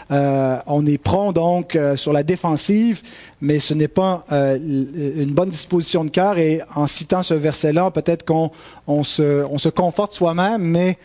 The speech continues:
on se trompe aussi soi-même si on a des choses à se reprocher. Alors, on va regarder dans le commandement d'abord ce que ce passage ne signifie pas.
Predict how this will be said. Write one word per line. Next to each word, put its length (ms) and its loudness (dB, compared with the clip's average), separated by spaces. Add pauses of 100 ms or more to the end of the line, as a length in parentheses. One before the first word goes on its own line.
(260)
on 100 -2
se 120 2
trompe 360 -2
aussi 240 -2
soi-même 580 0 (540)
si 220 0
on 120 2
a 60 2
des 140 0
choses 320 0
à 100 -8
se 80 -8
reprocher. 520 -2 (1400)
Alors, 300 2
on 140 0
va 140 2
regarder 380 0
dans 140 0
le 120 0
commandement 380 2
d'abord 340 2
ce 80 -6
que 100 0
ce 100 -2
passage 460 0
ne 80 2
signifie 540 0
pas. 280 -2